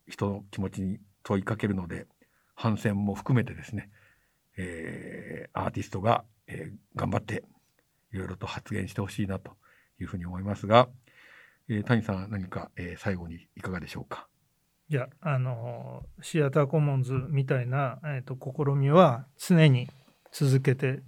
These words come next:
Speaker 2: てほしいと思いますし、
Speaker 1: そうですね。
Speaker 2: ええ、あの、
Speaker 1: はい。
Speaker 2: こういうことが大切だと思います。
Speaker 1: はい。芸術は不要不急なものでは、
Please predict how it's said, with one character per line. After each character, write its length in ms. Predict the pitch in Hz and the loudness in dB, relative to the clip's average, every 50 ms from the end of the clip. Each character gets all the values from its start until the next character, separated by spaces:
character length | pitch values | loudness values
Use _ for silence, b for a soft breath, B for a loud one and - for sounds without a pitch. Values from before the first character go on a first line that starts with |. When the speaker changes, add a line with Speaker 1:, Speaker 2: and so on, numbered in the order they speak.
| - 151 - - _ | -14 -14 -14 -10 _
Speaker 2:
て 160 | - 135 113 | -6 -6 -6
ほ 240 | - 123 - - 127 | -6 -10 -12 -10 -10
し 200 | - - 135 113 | -6 -4 -6 -6
い 40 | |
と 140 | - - 123 | -6 -8 -10
思 120 | 113 110 113 | -10 -10 -10
い 40 | 110 | -10
ま 160 | 110 110 107 | -10 -10 -10
す 160 | - - - | -12 -10 -8
し、 80 | - 208 | -6 -4
Speaker 1:
そ 0 | |
う 40 | 190 | -2
で 120 | 139 117 | -2 -2
す 80 | - 104 | 0 2
ね。 200 | 107 104 104 - - _ _ _ - | 0 0 0 -4 -12 _ _ _ -4
Speaker 2:
え 40 | 135 | -4
え、 160 | 110 - - b b b b b b b b b _ | -4 -6 -12 b b b b b b b b b _
あ 120 | - 139 123 | -2 0 0
の、 520 | 123 123 120 123 123 120 120 120 117 120 | 0 0 -2 -2 -2 -4 -4 -4 -6 -8
Speaker 1:
は 80 | 120 - | -8 -2
い。 40 | - | 2
Speaker 2:
こ 60 | 165 | 4
う 40 | 170 | 4
い 40 | 170 | 6
う 40 | 180 | 6
こ 120 | 180 226 | 6 4
と 80 | 220 185 | 6 6
が 100 | 147 123 | 4 4
大 200 | - - 123 120 | 4 0 -2 -2
切 320 | 123 135 131 131 - 123 | 0 -2 -2 -2 -4 -6
だ 120 | 110 113 107 | -6 -8 -8
と 100 | - 107 | -10 -12
思 160 | 98 107 101 | -12 -12 -8
い 20 | |
ま 200 | 95 104 104 - | -6 -4 -4 -4
す。 320 | - - - - - _ _ _ _ _ _ _ _ - - - - - _ - | -6 -10 -16 -18 -20 _ _ _ _ _ _ _ _ -18 -16 -16 -18 -20 _ -6
Speaker 1:
は 60 | 113 | -6
い。 40 | 107 | -4
芸 40 | 101 | -4
術 240 | 95 101 104 - 113 | -4 -8 -6 -4 -2
は 160 | 107 107 110 | -2 -2 -2
不 160 | - - 117 | -2 0 2
要 160 | 107 107 101 | 2 2 2
不 100 | 98 - - | -2 -4 -8
急 300 | - - 113 104 101 101 | -4 -2 0 0 0 0
な 200 | 104 101 104 107 - | -2 -2 -4 -4 -6
も 100 | - 101 | -6 -6
の 100 | 101 98 | -4 -4
で 120 | 95 101 | -2 0
は、 240 | 101 107 110 110 110 | 2 4 4 2 2